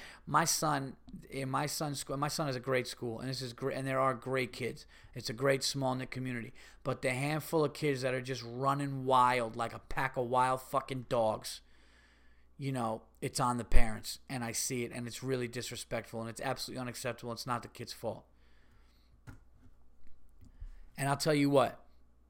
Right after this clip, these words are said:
if, if, if you did wrap your kid in the mouth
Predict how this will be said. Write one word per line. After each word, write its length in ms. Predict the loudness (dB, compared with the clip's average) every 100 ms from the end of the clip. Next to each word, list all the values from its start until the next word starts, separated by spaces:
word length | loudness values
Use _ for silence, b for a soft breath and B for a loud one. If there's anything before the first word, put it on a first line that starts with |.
| -20 -20 -20 -20 _ -20 _ _ _ _ _
if, 200 | -4 -4 -8 -6
if, 260 | -6 -6 -6
if 220 | -6 -2
you 100 | -2
did 260 | 8 8 10
wrap 340 | 8 6 4
your 100 | -2
kid 220 | 0 0
in 100 | 0
the 80 | -2
mouth 500 | 0 2 0 -4 -14